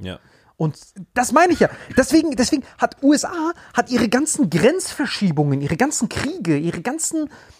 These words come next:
Speaker 2: Schandtaten, haben die alle gemacht zu einer Zeit, wo es noch kein Social Media und so ein Piss gab. Hawaii, weißt du, wie Hawaii entstanden ist? Weißt du, wie Hawaii zu U S A gekommen ist?
Speaker 1: Wegen diesen Hemden auch, ne?
Speaker 2: Wegen was?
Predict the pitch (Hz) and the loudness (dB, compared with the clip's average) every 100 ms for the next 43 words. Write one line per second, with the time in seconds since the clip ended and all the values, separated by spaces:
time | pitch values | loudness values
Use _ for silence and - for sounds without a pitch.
0 | _ - - 294 359 - 180 147 - 240 | _ -8 -2 0 0 0 2 2 2 -4
1 | 349 - - 214 220 - 262 302 226 208 | -6 -18 -4 0 0 -2 -4 -2 -2 -2
2 | 269 349 - - - 208 214 - 254 277 | -2 -6 -10 -6 -6 -4 -4 -2 -2 -2
3 | 240 - 240 - 240 247 - 247 - 233 | -4 -2 -4 -4 -6 -4 -2 -2 0 0
4 | 339 359 240 180 - 175 156 - 120 110 | 2 2 2 2 0 0 0 0 -2 -4
5 | - - _ - 196 214 302 226 285 - | -12 -20 _ 0 2 4 4 4 2 2
6 | 220 190 208 330 359 - 277 247 190 220 | 0 2 2 2 2 0 0 2 0 0
7 | 247 208 196 202 262 - 226 220 190 202 | -2 0 2 2 2 0 -4 0 2 2
8 | 202 147 139 147 - - _ - - - | 2 0 0 -2 -4 -8 _ -20 -20 -12
9 | - 101 90 92 117 101 95 87 85 120 | -2 0 2 4 4 4 2 0 2 0
10 | 170 - - - 143 131 226 - | 0 -8 -20 -12 -8 -6 -8 -12